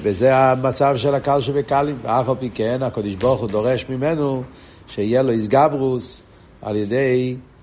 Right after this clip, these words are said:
אה, יראת השמיים, פחד הוה אלוקים לנגד עיניו, יפעל עליו איסגברוס על החטאים. אז כל שכן וקל וחומר אצל הבינוני, דורשים ממנו בעניונים שלו שצריך להיות אביידה ויגיע גדלו ועצומו,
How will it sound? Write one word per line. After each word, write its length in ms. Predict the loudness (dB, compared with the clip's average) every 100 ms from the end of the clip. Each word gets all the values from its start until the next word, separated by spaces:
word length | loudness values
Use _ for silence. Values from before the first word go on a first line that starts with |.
| -20 -12 -2
אה, 240 | 0 2
יראת 220 | 2 2 0
השמיים, 600 | 0 -4 0 0 0 0
פחד 320 | 0 0 -2
הוה 240 | -2 0 0
אלוקים 420 | 0 -4 -4 -4
לנגד 400 | -4 -4 -4 -2
עיניו, 440 | -2 0 2 2 -2 -10 -20 -20 -8
יפעל 340 | -4 2 4
עליו 260 | 4 2 0
איסגברוס 520 | 0 2 4 4 0
על 100 | 0
החטאים. 540 | -2 -2 -2 0 0 -2 -10 -20 -20 -20 -20 -20 -18
אז 140 | -14 -4
כל 200 | 2 2
שכן 280 | 2 -2 -2
וקל 320 | 0 0 0
וחומר 500 | 0 0 -2 0 0
אצל 220 | 0 -2
הבינוני, 500 | -2 0 0 0 -4 -6 -14 -20 -20 -20 -8
דורשים 420 | -2 -2 -2 -4 -2
ממנו 720 | -2 0 0 0 -2 -2 -4
בעניונים 500 | -4 -4 -2 -2 -2
שלו 600 | -4 -2 0 2 2 0 -2
שצריך 520 | -2 -2 -2 -2 -2
להיות 520 | -2 0 2 2 2
אביידה 420 | 0 2 2 2 0
ויגיע 600 | -2 -2 -2 0 2 2
גדלו 460 | 2 2 2 2 2
ועצומו, 720 | 0 -2 -4 -2 -2 -2 -4